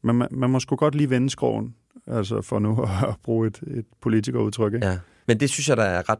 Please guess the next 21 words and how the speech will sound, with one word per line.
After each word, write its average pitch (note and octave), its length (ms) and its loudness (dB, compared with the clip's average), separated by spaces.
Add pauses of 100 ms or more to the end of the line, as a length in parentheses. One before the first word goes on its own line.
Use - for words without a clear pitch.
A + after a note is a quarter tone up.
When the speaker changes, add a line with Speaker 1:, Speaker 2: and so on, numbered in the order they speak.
Speaker 2:
positivt, B2+ 600 -2
at G2 140 -4
du A2 80 0
i G#2 40 0
virkeligheden A2+ 420 0
måske F#2+ 280 -4
er E2 100 0
et G#2 60 -2
sted, G#2 240 -2
hvor F2+ 380 -6
at - 140 -10 (100)
du B1 360 -12
ikke G2 240 -6
sådan F2+ 220 -6
sidder - 300 -6
og F2+ 160 -6
har - 320 -6 (360)
en F2 160 -8
skov - 560 -4
af F#2 80 -12
behov. F2 340 -10